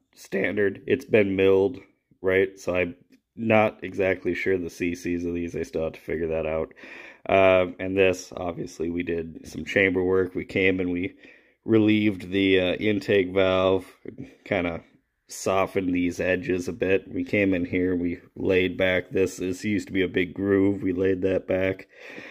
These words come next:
Uh, well, actually, the whole reason we're not using these is because these still have to go to a machine shop and to get a valve job and stuff.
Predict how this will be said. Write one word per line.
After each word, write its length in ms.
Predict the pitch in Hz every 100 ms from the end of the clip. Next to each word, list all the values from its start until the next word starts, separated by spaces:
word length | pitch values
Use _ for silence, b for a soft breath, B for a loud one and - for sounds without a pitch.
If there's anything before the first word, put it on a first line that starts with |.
| B B B B B
Uh, 300 | - 127 123 - - - -
well, 140 | 131 117
actually, 380 | 123 135 113
the 120 | 95 95
whole 180 | 127
reason 320 | 107 113 110 101
we're 120 | 92
not 200 | 95 78
using 420 | 95 110 123 127
these 240 | 131 139
is 140 | - -
because 400 | 95 110 95 90
these 240 | 120 127
still 240 | - 113 98
have 320 | - 92 -
to 100 | 95
go 360 | 87 98 101
to 220 | 113 139 127
a 40 |
machine 400 | 131 131 139 135
shop 400 | 131 139 156 -
and 100 | 98
to 60 | 87
get 200 | 98 92
a 40 |
valve 300 | 95 98 92
job 280 | 107 107 120
and 120 | 120
stuff. 420 | - 131 135 -